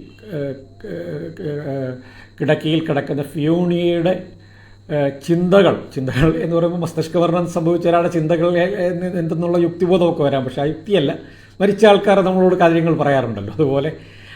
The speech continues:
അവരുടെ ഓർമ്മകളിലൂടെയാണ് ഈ കഥ പോകുന്നത്. അവർ പറയുന്നുണ്ട്, എസ്തറിനെയും, അന്നേരം എസ്തർ നിഷേധിക്കുന്നുണ്ട്, ഇങ്ങനൊരു,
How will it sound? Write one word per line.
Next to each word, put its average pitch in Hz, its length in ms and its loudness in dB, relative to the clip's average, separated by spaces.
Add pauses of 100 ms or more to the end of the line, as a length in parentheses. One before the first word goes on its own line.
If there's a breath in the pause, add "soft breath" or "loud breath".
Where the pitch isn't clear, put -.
(140 loud breath)
അവരുടെ 156 300 2 (140)
ഓർമ്മകളിലൂടെയാണ് 170 840 2 (220)
ഈ 139 100 -6 (100)
കഥ 135 220 -8
പോകുന്നത്. 123 460 -4 (480 loud breath)
അവർ 143 200 0
പറയുന്നുണ്ട്, 143 560 0 (560 loud breath)
എസ്തറിനെയും, 190 520 2
അന്നേരം 156 280 2
എസ്തർ 196 260 0 (160)
നിഷേധിക്കുന്നുണ്ട്, 175 840 4 (380)
ഇങ്ങനൊരു, 151 340 -2